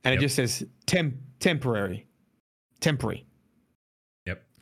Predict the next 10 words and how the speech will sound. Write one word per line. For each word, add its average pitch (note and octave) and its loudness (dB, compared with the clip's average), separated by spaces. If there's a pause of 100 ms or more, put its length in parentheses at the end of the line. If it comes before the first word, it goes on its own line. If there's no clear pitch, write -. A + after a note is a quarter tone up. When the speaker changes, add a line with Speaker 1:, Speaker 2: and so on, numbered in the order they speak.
Speaker 2:
So G#2 -2
he's F2+ 0
one, F#2 0
does F2+ 0
that F#2+ 2
mean F#2 2
he's F2+ 0
one F2+ 2
of E2+ 0 (760)
Mithrax's F2+ -4